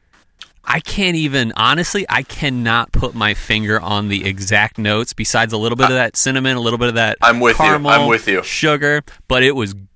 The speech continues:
Speaker 1: good with water. Really good.
Speaker 2: It's really, really good. Yeah, it's really, really, really good.
Speaker 1: Yeah, I could
Speaker 2: But
Speaker 1: buy
Speaker 2: I'm,
Speaker 1: this
Speaker 2: but I'm
Speaker 1: bottle for just the water droplet, you know, portion.
Speaker 2: For sure.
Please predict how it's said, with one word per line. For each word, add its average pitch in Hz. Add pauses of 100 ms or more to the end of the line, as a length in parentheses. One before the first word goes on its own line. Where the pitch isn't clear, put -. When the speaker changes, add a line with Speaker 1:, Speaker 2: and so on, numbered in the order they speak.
(120)
Speaker 1:
good 120
with 101
water. 98
Really 104
good. - (320)
Speaker 2:
It's 104
really, 110
really 98
good. 90 (1120)
Yeah, 98
it's 113
really, 101
really, 92
really 87
good. 82 (920)
Speaker 1:
Yeah, 107
I 117
could -
Speaker 2:
But 135
Speaker 1:
buy 131
Speaker 2:
I'm, 95
Speaker 1:
this 98
Speaker 2:
but 135
I'm 131
Speaker 1:
bottle 92
for 110
just 107
the 98
water 107
droplet, 98 (120)
you 104
know, 92
portion. 104
Speaker 2:
For -
sure. 107